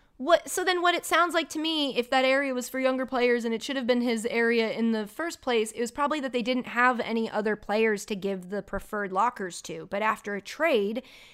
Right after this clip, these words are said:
you are a younger player and you're not as big of a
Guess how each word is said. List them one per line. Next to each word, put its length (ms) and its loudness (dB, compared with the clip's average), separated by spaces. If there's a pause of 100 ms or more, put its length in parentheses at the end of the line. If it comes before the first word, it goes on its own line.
(240)
you 260 -2
are 140 4
a 80 0
younger 500 2
player 540 4 (120)
and 260 0
you're 160 2
not 680 0 (1080)
as 160 0
big 220 4
of 180 2
a 220 -2